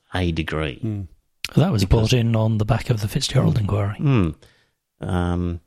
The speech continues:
Speaker 1: don't know what his thinking was.
Speaker 3: I, I think they didn't want knuckle draggers in.
Speaker 1: Right. Well, okay. Well, then that's
Speaker 3: That was the, was
Speaker 1: Yeah.
Speaker 3: the theory that
Speaker 1: Yeah.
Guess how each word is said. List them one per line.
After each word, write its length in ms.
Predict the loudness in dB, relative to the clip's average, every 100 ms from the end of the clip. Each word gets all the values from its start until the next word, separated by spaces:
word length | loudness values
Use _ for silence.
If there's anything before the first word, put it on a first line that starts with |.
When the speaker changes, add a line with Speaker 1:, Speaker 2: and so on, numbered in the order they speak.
| -14 -16 -20 _ _ _ _
Speaker 1:
don't 160 | 0 2
know 100 | 4
what 120 | 4
his 160 | 2 2
thinking 360 | 2 4 2
was. 380 | 2 -2 -4 -6 -10 _ _ _ _
Speaker 3:
I, 160 | -4 -2 -2
I 60 |
think 280 | 0 0 0
they 140 | 0 2
didn't 260 | 0 0
want 160 | 0 0
knuckle 280 | 0 0 -2
draggers 400 | 0 0 -2 -2
in. 140 | -6 -10 -6
Speaker 1:
Right. 440 | -2 0 -2 -8 -20 _
Well, 140 | -8 -8 -12 -8
okay. 360 | -6 -2 -2
Well, 140 | -2 0
then 340 | 0 0 -2
that's 420 | -2 -2 0 -2 -6 -20 -2
Speaker 3:
That 100 | 2
was 240 | 2 2 0
the, 80 | 2
was 240 | 2 2
Speaker 1:
Yeah. 60 | 0
Speaker 3:
the 80 |
theory 420 | 2 2 2 0 0
that 200 | -2 -4
Speaker 1:
Yeah. 320 | -6 -4 -4